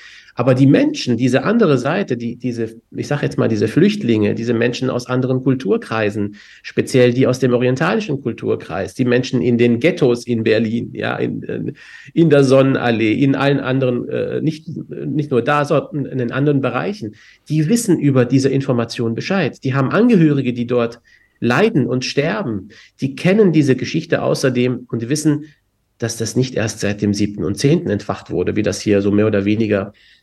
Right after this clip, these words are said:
promoviert wird, so nach dem Motto, die Welt war in Ordnung und so weiter. Und, also das wird nicht so gesagt, aber es wird so suggeriert.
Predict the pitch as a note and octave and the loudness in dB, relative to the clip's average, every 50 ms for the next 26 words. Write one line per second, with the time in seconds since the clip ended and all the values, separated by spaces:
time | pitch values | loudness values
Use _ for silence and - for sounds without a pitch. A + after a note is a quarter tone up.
0 | _ _ - - B2 A2 A2 G#2 G2+ G#2+ C#3 F3 E3 E3+ A2+ G#2+ G2+ - A#2 A2 | _ _ -8 -4 0 2 4 4 4 4 4 4 4 4 0 0 0 0 -2 -4
1 | A2+ A2 - A#2 A2 A2 A2 G#2+ A#2+ G#2+ G#2+ G#2+ A2 A2+ A#2+ A#2 - B2 G#2+ G#2+ | -4 -4 -2 -2 -2 -2 -2 -2 -2 -2 0 2 2 2 2 0 0 -2 -2 -2
2 | A2 - - C3 C#3+ C#3+ C#3+ C#3 C3 A#2+ A#2+ B2 A#2+ A#2+ G#2+ A2+ A2+ A2+ - A#2+ | -2 0 0 2 2 2 2 0 -2 -2 -2 -4 -6 -4 -6 -4 -4 -6 -6 -6
3 | A2+ A2 G#2+ A2 - _ _ _ - A#2 A2+ G2+ G#2 - - - - - G#2+ - | -6 -6 -6 -6 -8 _ _ _ -6 -4 0 0 0 0 -2 -2 -2 -2 0 0
4 | A2+ A#2 - A2 G#2 A2+ A2 D3+ D#3+ E3 - A#2+ A2+ A#2 A2+ - C3 B2 B2 - | 0 0 0 0 2 2 2 2 2 2 2 4 4 4 4 4 2 0 2 2
5 | A#2+ A2 A#2+ B2 A2+ A2+ A2 D3 F3+ C#3 G#2 - - | 2 2 4 4 4 4 4 4 4 4 2 0 -4